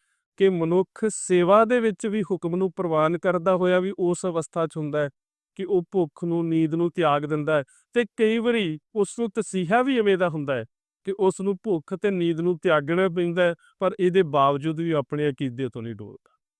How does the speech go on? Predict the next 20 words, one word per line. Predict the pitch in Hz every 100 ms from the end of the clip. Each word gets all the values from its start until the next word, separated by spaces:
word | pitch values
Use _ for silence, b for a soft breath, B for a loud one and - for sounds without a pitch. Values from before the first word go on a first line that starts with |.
| _ -
ਇਹ | 196
ਦੋਵੇਂ | 165 180 208
ਗੱਲਾਂ | 175 139
ਸਾਹਮਣੇ | 131 117 120 120
ਹੁੰਦੀਆਂ। | 104 90 87 - _ _ _ _ _ -
ਲਹਿਣਾ | 123 143 160 220 247
ਜੀ | 214 233
ਦਾ | 220 226 233 - _ _ _ -
ਇਸ | 175 190 202 - - 165
ਅਵਸਥਾ | 170 165 - 180 180
ਦੇ | 180
ਵਿੱਚ | 175 175
ਰਹਿਣਾ, | 160 180 196 190
ਗੁਰੂ | 156 160 160
ਦੇ | 180
ਹੁਕਮ | 160 131 160
ਨੂੰ | 190 196
ਮੰਨਣਾ | 175 160 165
ਹੈ, | 151 143 _ _ _ _ -
ਤੇ | 233